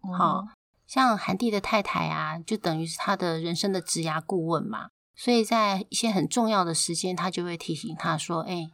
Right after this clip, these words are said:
Speaker 2: 你是不是应该思考你的下一步了？”那，呃，其实每次韩帝转换的时候，其实他都要花两年的时间才能够在新的曲线上面跟上进度，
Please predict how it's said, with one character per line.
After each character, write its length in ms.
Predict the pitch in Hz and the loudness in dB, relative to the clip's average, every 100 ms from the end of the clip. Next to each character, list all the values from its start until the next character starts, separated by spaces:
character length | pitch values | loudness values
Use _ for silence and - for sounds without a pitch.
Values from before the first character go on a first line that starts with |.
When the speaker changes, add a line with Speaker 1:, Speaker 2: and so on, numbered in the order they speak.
| - | -4
Speaker 2:
你 80 | |
是 160 | 165 208 | -2 0
不 60 | 196 | 0
是 120 | 185 | 0
应 120 | 185 | 0
该 180 | 180 180 | -2 -2
思 160 | - | -2
考 220 | 190 175 165 | -2 -2 -2
你 60 | |
的 60 | 156 | -2
下 240 | - 160 | 0 2
一 80 | 175 | 0
步 300 | - 180 151 | 2 0 2
了？” 200 | 160 - _ _ _ | -4 -8 _ _ _
那， 260 | 277 269 240 208 | 6 8 8 6
呃， 520 | 180 175 170 165 170 | 4 4 4 2 -2
其 160 | - 247 | 2 6
实 40 | |
每 120 | 240 | 8
次 200 | 165 - | 6 4
韩 220 | 220 202 185 | 4 4 2
帝 100 | 202 | 0
转 220 | - 151 | 0 0
换 260 | 196 170 175 | 0 0 0
的 100 | - | 0
时 200 | - 160 | 0 0
候， 180 | 147 165 | -2 0
其 160 | - | 0
实 20 | 165 | -2
他 200 | - 170 | 0 0
都 100 | 185 | 2
要 80 | |
花 260 | 156 - 170 | 0 0 0
两 240 | 170 143 | 0 -2
年 140 | 160 151 | -6 -6
的 80 | 156 | -2
时 220 | - 160 | -2 -2
间 360 | - 175 170 | -2 -4 -4
才 200 | 175 160 | -6 -4
能 140 | 151 160 | -4 -4
够 80 | 170 | -6
在 160 | 170 | -2
新 260 | 165 - 220 | 2 4 4
的 100 | 190 | 2
曲 240 | - - | -2 -4
线 220 | - 196 165 | 0 0 0
上 200 | 156 160 | -4 -4
面 260 | 160 147 _ | -6 -8 _
跟 180 | 175 | -4
上 240 | 175 - 151 | -2 -2 -4
进 280 | - 160 - | -4 -6 -6
度， 260 | 170 - | -6 -8